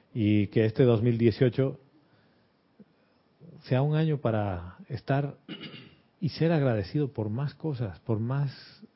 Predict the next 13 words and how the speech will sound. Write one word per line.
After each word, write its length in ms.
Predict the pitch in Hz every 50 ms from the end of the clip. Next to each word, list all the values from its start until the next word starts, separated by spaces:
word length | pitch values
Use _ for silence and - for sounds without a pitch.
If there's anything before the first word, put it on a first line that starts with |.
| _
instantes 880 | - 143 117 98 - - - 143 156 156 135 - 98 90 - - - _ _ -
bellos. 460 | 101 101 110 127 135 110 101 90 92 - - - _ _ _ _ _ _ _ _ _ _ _ _ _ _ _ _ _ _ _ _ _
Sí, 240 | - - 123 120
que, 220 | - - 127 117 104
que 120 | - 120
no, 300 | 110 117 127 131 131 135 131 127 - _ _ _ _ _ _ _ _ _ _ _ _ _ _ _ _ -
que 80 | -
no 100 | 110 113
los 220 | 123 139 139 127 117
veas 280 | 123 160 160 160 143 -
como 840 | - 147 131 123 120 117 113 110 107 104 101 98 95 90 92 98 - _ _ _ _ _ _
momentos 520 | 147 120 110 113 120 127 131 - 131 110 120
malos, 400 | 135 143 139 131 110 98 87